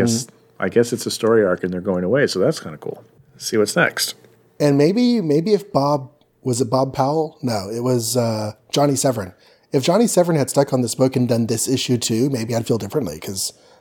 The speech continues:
Speaker 2: I was really loving this under Johnny Severin's art.
Speaker 1: Mm-hmm.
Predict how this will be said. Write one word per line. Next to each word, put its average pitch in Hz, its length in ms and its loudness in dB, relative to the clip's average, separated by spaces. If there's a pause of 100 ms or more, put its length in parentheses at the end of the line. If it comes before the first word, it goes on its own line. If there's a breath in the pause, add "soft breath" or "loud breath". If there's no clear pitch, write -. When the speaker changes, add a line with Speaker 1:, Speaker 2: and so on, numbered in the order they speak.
(120)
Speaker 2:
I 127 100 2
was 127 240 2
really 175 640 4
loving 98 380 0
this 95 340 -2
under 117 220 2
Johnny 104 240 0
Severin's 101 400 -4
art. - 240 -12 (340)
Speaker 1:
Mm-hmm. 123 640 -2